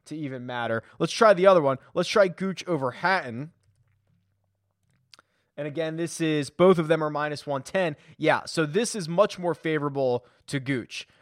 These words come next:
uh, even in the longer term. Let's go back to the start of twenty twenty-one, which was the original time frame.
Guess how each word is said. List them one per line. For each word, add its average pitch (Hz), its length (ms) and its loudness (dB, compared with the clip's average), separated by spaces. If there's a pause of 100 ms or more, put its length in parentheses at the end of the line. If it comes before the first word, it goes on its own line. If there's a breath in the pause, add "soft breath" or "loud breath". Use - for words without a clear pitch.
uh, 120 500 0 (100)
even 185 320 -2
in 160 220 -2
the 143 500 -2
longer 156 480 -2
term. 277 300 -6 (380)
Let's 165 160 -6
go 185 120 0
back 170 180 2
to 165 80 -10
the 151 60 -8
start 160 180 0
of 151 60 -6
twenty 160 220 -6
twenty-one, 151 420 -2
which 156 160 -8
was 135 100 -8
the 135 120 -8
original 139 380 -8
time 143 280 -10
frame. 214 300 -14